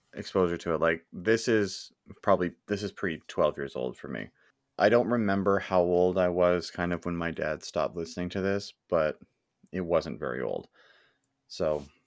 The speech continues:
like, this is definitely probably less than ten years old. And following that, anytime I would have listened to it after that would have been on that stereo that I saved up and bought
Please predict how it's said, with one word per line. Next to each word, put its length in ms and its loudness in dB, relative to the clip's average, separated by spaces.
like, 160 -4
this 200 -2
is 120 -4
definitely 800 -2
probably 260 4
less 240 0
than 140 -6
ten 180 -6
years 220 -6
old. 280 -6
And 420 -4
following 520 6
that, 400 4
anytime 400 2
I 40 4
would 140 2
have 80 2
listened 260 -2
to 80 -6
it 60 0
after 300 0
that 240 0
would 100 -2
have 100 -2
been 200 -2
on 140 -4
that 200 -4
stereo 480 0
that 140 -2
I 60 -2
saved 280 0
up 160 -2
and 140 -4
bought 300 0